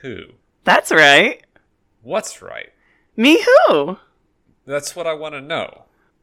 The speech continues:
Speaker 2: What's what you want to know?
Speaker 1: Me who?
Speaker 2: Yes, exactly.
Speaker 1: Exactly what?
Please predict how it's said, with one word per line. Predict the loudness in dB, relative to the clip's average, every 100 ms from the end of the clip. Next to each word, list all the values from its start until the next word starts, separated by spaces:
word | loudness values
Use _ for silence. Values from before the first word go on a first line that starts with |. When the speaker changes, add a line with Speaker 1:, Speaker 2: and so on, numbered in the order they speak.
| _ _
Speaker 2:
What's | 0 6 6 6 -2 -2
what | 4 4 6
you | 4
want | 4 0
to | -2
know? | 0 0 0 -4 _ _ _ _ _ _ _
Speaker 1:
Me | -12 -10 -8 -6
who? | -6 -8 -12 _ _ _
Speaker 2:
Yes, | -2 0 0 -6 -16 -2
exactly. | -2 2 4 4 2 -2 -2 _ _ _ _ -14
Speaker 1:
Exactly | -12 -8 -6 -6 -8 -12 -12 _ _
what? | -4 -2 -2 -4 -20 -20